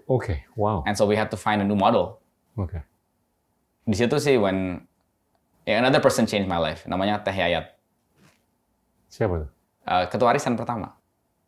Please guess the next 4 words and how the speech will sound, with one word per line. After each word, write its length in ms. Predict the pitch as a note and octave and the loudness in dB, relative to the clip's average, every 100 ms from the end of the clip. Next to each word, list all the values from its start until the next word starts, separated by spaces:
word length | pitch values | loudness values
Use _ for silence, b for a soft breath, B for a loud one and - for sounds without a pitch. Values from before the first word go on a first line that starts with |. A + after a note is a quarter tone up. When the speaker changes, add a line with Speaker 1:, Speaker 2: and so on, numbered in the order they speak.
| _ _ _ _ _ _ _ _ _ _ _ _ _ _ _ _ _ _ G2 | _ _ _ _ _ _ _ _ _ _ _ _ _ _ _ _ _ _ -2
Speaker 2:
Jadi, 400 | F#2+ A#2 A#2 - - | 2 2 0 -4 -6
um, 560 | F2+ F2+ F2+ F2 F2 E2+ - | -2 -2 -2 -4 -6 -8 -8
aku 240 | - A#2+ | 0 2
lagi, 320 | G2 F2+ F#2 | 2 0 -2